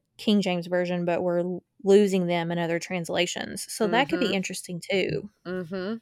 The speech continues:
Speaker 1: But just two days after this mysterious phone call, Allison, the Morgan family got the news no one likes to hear. Chuck was found dead, shot to death
Speaker 2: Mm.
Speaker 1: in spite of the bulletproof vest he was wearing.
Speaker 2: <gasps> Oh, man.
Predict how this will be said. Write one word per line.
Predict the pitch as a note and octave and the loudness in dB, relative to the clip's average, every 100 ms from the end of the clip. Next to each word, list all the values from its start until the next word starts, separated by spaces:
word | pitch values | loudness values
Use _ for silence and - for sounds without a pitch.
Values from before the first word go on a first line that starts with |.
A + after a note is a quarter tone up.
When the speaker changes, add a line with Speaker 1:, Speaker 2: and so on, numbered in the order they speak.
| _ - _ _ - - _ _ | _ -20 _ _ -20 -20 _ _
Speaker 1:
But | - C#4+ | 2 4
just | E4 - | 4 4
two | F4+ | 8
days | F#4 E4 | 8 8
after | A#3 A3 A#3+ | 6 2 2
this | G#3 G#3 | 2 2
mysterious | A#3 A#3 A#3 G#3+ G#3 - | 0 0 2 2 0 0
phone | G#3 G#3 | 0 2
call, | G#3+ G3+ | 4 6
Allison, | G3+ G#3 G#3 A3+ G#3 | 6 4 4 2 4
the | G3+ | 6
Morgan | G#3 B3 D4 | 6 4 0
family | C#4+ A#3 A3 G#3 | 2 2 2 4
got | G3 G3 | 2 4
the | |
news | G3+ F#3+ F#3+ F#3+ | 2 2 2 0
no | F3+ F3 | 0 0
one | E3+ | -2
likes | - - - | -4 -6 -6
to | - | -6
hear. | F3 E3+ G#3+ G#3 _ _ _ _ | 0 2 0 -2 _ _ _ _
Chuck | - - B3+ B3 - - | -10 2 2 2 -2 0
was | G#3+ A3 | 2 4
found | - C#4+ B3 | 4 2 4
dead, | F3+ E3+ F3 G3+ A3+ _ _ _ | 4 4 2 -2 -8 _ _ _
shot | - - A#3 F3 | -10 0 2 4
to | C4+ | 4
death | A#3+ A3+ E3+ | 6 6 4
Speaker 2:
Mm. | |
Speaker 1:
in | G#3+ | -2
spite | - F#3+ G3 | 2 0 2
of | A3 | 2
the | A3+ | 2
bulletproof | G#3+ A3 A#3+ - B3+ G#3+ | 4 4 4 4 0 4
vest | F3 F3 | 2 2
he | G3 | -4
was | - G3 | -6 -2
wearing. | F3+ - - | 0 0 -2
Speaker 2:
<gasps> | - F#4 E4+ D4 C4+ B3 B3 A2 - - - _ _ _ _ _ - | -2 -2 -2 -4 -6 -8 -10 -12 -16 -20 -20 _ _ _ _ _ -4
Oh, | F#3+ F#3+ F3+ | 0 2 0
man. | E3 E3 E3 E3+ F#3 G3 G#3+ G3 F#3 F3 E3 D#3 D#3+ | -2 -4 -4 -4 -2 0 2 2 0 0 -2 -4 -8